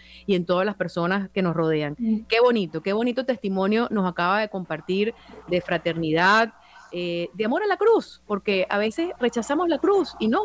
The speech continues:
Speaker 1: hay que dejarse llevar, hay que abrazar la cruz y lo más interesante es que hay que llevarla cantando. Así que vamos a pedirle mucho a esta santa también que nos ayude a, a, a situarnos ahí como lo hizo la Virgen María, a los pies de la cruz, y a seguir adelante
Speaker 2: Sí.
Speaker 1: con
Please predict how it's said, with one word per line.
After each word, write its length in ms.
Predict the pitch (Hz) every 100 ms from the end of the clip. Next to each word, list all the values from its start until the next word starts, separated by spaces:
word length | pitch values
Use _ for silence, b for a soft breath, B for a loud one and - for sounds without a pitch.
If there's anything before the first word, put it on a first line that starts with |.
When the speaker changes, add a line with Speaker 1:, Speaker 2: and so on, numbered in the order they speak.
| 359
Speaker 1:
hay 100 | 190
que 120 | -
dejarse 360 | 269 262 247 285
llevar, 300 | 233 208 285
hay 80 | 226
que 120 | 226
abrazar 340 | 214 196 190
la 100 | 208
cruz 300 | 202 226 269 -
y 60 |
lo 80 | 196
más 140 | 180 175
interesante 640 | 214 202 170 170 175 165
es 60 | 151
que 180 | - - - - _
hay 140 | 170 180
que 120 | 208
llevarla 360 | 202 165 175 190
cantando. 500 | 180 151 151 143 - b b _
Así 200 | - 196
que 80 | 240
vamos 180 | 233 370
a 60 | 359
pedirle 280 | 254 262
mucho 200 | 302 320
a 20 | 339
esta 120 | 320
santa 320 | 339 339 302
también 340 | 226 233 277
que 100 | 254
nos 120 | 208 196
ayude 360 | 196 214 254
a, 180 | 269 170 b b b b _
a, 420 | 185 175 165 160 -
a 160 | 190 208
situarnos 560 | - 220 262 247 349 349
ahí 220 | 269 269
como 220 | 339 320
lo 100 | 247
hizo 260 | 240 - 320
la 120 | 302
Virgen 280 | 233 247 311
María, 340 | 240 254 359
a 40 | 233
los 100 | 196
pies 160 | 220 226
de 80 |
la 100 | 285 220
cruz, 280 | 233 262 - - - - - - - 151
y 40 |
a 20 | 190
seguir 320 | 190 185 233
adelante 420 | 226 196 196 196
Speaker 2:
Sí. 60 | 233
Speaker 1:
con 120 | 214